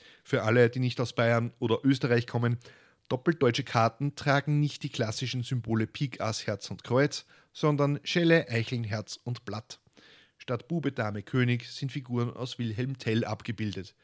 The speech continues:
Der Bube ist der Unter, die Dame der Ober und der König, naja, der König. Wobei niemand sagt Unter und Ober, sondern zum Buben eben Buben und zur Dame eben Dame, obwohl der eigentlich ein Mann ist. Aber ist ja wurscht.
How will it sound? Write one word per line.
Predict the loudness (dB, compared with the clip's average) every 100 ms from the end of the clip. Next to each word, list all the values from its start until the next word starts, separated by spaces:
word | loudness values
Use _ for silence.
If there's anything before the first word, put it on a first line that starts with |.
| _ -20 _ -6
Der | -4
Bube | 0 2 2
ist | 0 -4
der | 0
Unter, | 0 2 0 -2
die | -4
Dame | -6 -4 -6
der | -6
Ober | 0 0 4 2 2 -4
und | -2 0
der |
König, | 0 0 -2 -4 -10 0
naja, | 0 0 -4 _
der | -4
König. | 0 0 0 -4 -12 -20 -12
Wobei | -4 4 4 2 -4
niemand | 0 2 2 0
sagt | -6 -6 0
Unter | 0 2 0 0
und | 0
Ober, | 6 6 6 2 0
sondern | -2 0 -2 -2 -10 _ _ -6
zum | -4
Buben | 0 0 0
eben | -4 -6 4
Buben | 6 6 4 0
und | -4 -4 _ -4
zur | -2 -2 _ -4
Dame | 0 2 2 0
eben | -4 -8 -2
Dame, | 2 2 0
obwohl | -4 0 0
der | 0 -4
eigentlich | -4 -4 -4
ein | -2
Mann | 0 -2
ist. | 0
Aber | 2
ist | 2 2
ja | 0
wurscht. | -2 -6